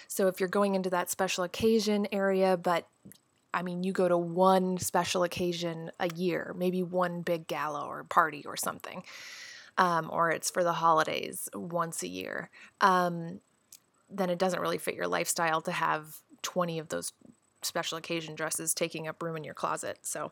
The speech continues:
it has to fit your life. And last, it has to have a buddy in your closet. So that beautiful blouse is great,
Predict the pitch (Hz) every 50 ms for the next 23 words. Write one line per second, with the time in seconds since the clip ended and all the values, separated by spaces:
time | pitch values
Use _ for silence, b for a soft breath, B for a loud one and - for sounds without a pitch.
0 | B B B B B B - 190 190 - 220 202 - - - 269 277 247 202 170
1 | 180 202 240 - - _ B B B B - 185 185 185 185 190 196 202 220 247
2 | - - - - - 226 196 190 - 196 185 196 - - - 208 190 190 196 196
3 | 190 190 185 - 196 175 - - 185 175 170 170 165 160 - - 180 170 165 156
4 | 151 - - - - 135 - - - - - - _ B B B B B B B
5 | B - - - 190 185 185 180 180 180 175 170 - - - 196 180 175 - -
6 | 202 220 240 226 - 240 233 220 262 262 262 262 247 247 240 - - - - 196
7 | 185 190 - - 233 254 240 220 202 190 - -